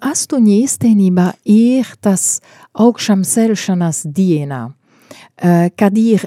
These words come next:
jauna radība, jauna dzīve. Un tā nozīmē, ka, ja es,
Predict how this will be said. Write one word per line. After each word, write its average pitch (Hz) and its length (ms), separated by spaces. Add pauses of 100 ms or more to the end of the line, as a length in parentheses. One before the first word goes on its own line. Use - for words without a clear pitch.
jauna 208 640
radība, 139 760 (120)
jauna 202 520
dzīve. 147 680 (840)
Un 196 120
tā 247 180
nozīmē, 185 760
ka, 180 400 (560)
ja 190 500
es, - 460